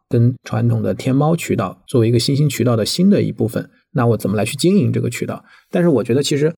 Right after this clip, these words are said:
某种程度上来讲，你也可以完全把抖音当做是一个新的 market，一个新的市场来看，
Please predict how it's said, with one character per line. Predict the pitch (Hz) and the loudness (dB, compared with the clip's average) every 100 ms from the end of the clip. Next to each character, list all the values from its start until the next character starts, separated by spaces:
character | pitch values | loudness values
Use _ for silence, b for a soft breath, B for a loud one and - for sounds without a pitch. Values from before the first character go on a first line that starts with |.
| - | -2
某 | 135 | 2
种 | 247 | 2
程 | 214 127 | 2 0
度 | 127 | 2
上 | 127 | 2
来 | 117 | 2
讲， | 117 107 | 2 0
你 | |
也 | 107 95 | -2 -4
可 | - | 0
以 | 202 | 2
完 | 147 | 2
全 | 143 147 | 0 0
把 | 135 | 0
抖 | 104 | -2
音 | 107 123 | 0 0
当 | 131 | 0
做 | 131 | 0
是 | 117 113 | 0 0
一 | 120 | 0
个 | |
新 | - 143 | -2 -2
的 | 135 | 0
market， | 120 131 - 92 | 0 0 -4 -4
一 | 104 | -2
个 | 120 | -2
新 | - 151 | -2 -6
的 | 127 | -6
市 | - 151 | -4 -4
场 | - - | -6 -10
来 | - | -14
看， | - - | -14 -14